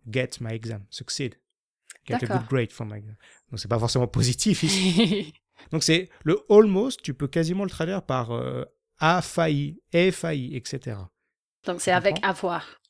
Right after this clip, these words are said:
Speaker 2: dans le passé
Speaker 1: Avoir.
Speaker 2: composé.
Speaker 1: Et, oui, c'est ça, exactement. Le, l'auxiliaire, c'est le verbe avoir.
Speaker 2: D'accord, très bien.
Speaker 1: Et c'est surtout cette us-, utilisation-là, je dirais maintenant. Failli à, il a failli à sa promesse et he didn't keep his promise.
Speaker 2: D'accord.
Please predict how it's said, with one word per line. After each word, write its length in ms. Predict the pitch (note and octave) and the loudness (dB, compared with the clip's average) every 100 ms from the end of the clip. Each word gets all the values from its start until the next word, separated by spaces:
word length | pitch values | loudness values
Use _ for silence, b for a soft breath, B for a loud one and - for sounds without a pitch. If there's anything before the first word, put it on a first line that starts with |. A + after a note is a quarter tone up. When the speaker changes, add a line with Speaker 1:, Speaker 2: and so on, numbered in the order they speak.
| _ | _
Speaker 2:
dans 100 | - | -10
le 60 | E3 | -8
passé 260 | - D#3 D3 | -8 -4 2
Speaker 1:
Avoir. 360 | D3 C3 A#2+ | 2 4 2
Speaker 2:
composé. 180 | D3+ D3+ F#3 | 4 2 4
Speaker 1:
Et, 40 | |
oui, 220 | D#3 D3+ | 4 2
c'est 120 | - | 2
ça, 160 | C#3+ C#3 | 0 0
exactement. 400 | A#2+ C#3+ D3 C3 | 0 -2 -2 -4
Le, 120 | A#2+ | -4
l'auxiliaire, 480 | B2+ C#3 - D3+ E3+ | -4 -2 -4 -2 -2
c'est 100 | - | -4
le 80 | B2 | -4
verbe 240 | C#3 C3+ A#3 | -4 -6 -6
avoir. 480 | C3+ A2 G#2+ F#2 - - | -6 -4 -6 -8 -12 -12
Speaker 2:
D'accord, 280 | G3+ F3 E3 | -10 -8 -8
très 160 | - | -10
bien. 240 | F3+ E3 - _ - | -8 -8 -10 _ -14
Speaker 1:
Et 140 | D3 B2+ | -6 -4
c'est 160 | D3 | -4
surtout 320 | B2+ D#3 - | -2 -2 -2
cette 280 | F3 C3+ - C#3+ | -2 -4 -4 -10
us-, 200 | B2+ - _ | -10 -12 _
utilisation-là, 760 | D3+ - C#3 C3+ B2+ C3+ A2+ G#2+ | -8 -6 -4 -4 -4 -6 -6 -8
je 60 | G2 | -8
dirais 240 | A2 G#2 | -8 -8
maintenant. 400 | G2+ G2+ - G2+ - - | -10 -14 -16 -20 -20 -12
Failli 560 | - D#3 D3 E3 D#3 | -2 -2 0 -2 -2
à, 340 | D3+ C#3+ - - | -4 -8 -12 -14
il 140 | D3 C3 | -6 -4
a 60 | |
failli 260 | B2+ D3+ C#3+ | -2 0 2
à 40 | |
sa 140 | C3 C3 | 2 -2
promesse 540 | - B2+ C3+ D3+ - | -2 -4 -4 -6 -8
et 380 | C#3+ A2+ G#2+ G#2+ _ _ - | -10 -10 -10 -12 _ _ -18
he 80 | B2+ | -8
didn't 280 | B2+ B2 - | -6 -6 -6
keep 300 | - C#3 - | -6 -6 -6
his 160 | A#2 | -10
promise. 500 | - C3 C3 E3+ - - | -10 -10 -10 -12 -14 -14
Speaker 2:
D'accord. 360 | F#3 F3 A3+ | -10 -10 -12